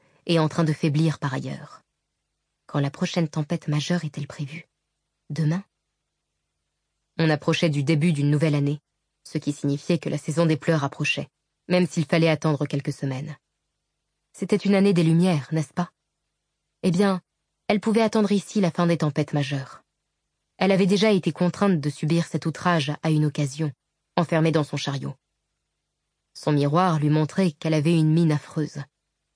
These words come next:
Les yeux rouges soulignés de lourdes poches, les cheveux en bataille, la robe effilochée, souillée. Elle ressemblait à une mendiante qui aurait trouvé une robe autrefois jolie dans un tas d'ordures. Ça ne la dérangeait pas outre mesure.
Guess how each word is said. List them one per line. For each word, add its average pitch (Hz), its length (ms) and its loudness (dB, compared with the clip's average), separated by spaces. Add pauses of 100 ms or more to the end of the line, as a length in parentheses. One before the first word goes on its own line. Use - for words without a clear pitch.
(240)
Les 160 180 0
yeux 175 100 4
rouges 165 380 2
soulignés 175 400 2
de 165 80 4
lourdes 165 300 2
poches, - 400 -4 (600)
les 160 80 0
cheveux 175 260 0
en 185 100 4
bataille, 151 520 0 (480)
la 180 160 2
robe 190 200 4
effilochée, 175 640 0 (340)
souillée. - 460 -6 (1040)
Elle 202 160 2
ressemblait 208 460 2
à 202 60 4
une 175 140 4
mendiante 147 600 0 (340)
qui 190 140 0
aurait 180 180 4
trouvé 185 280 2
une 160 140 4
robe 156 300 2
autrefois 156 380 0
jolie 151 320 0
dans 139 240 -4
un 139 60 -2
tas 151 120 -4
d'ordures. 131 560 -6 (1700)
Ça 240 140 -2
ne 233 40 4
la 233 80 4
dérangeait 214 360 4
pas 208 120 0
outre 165 220 0
mesure. 139 540 -2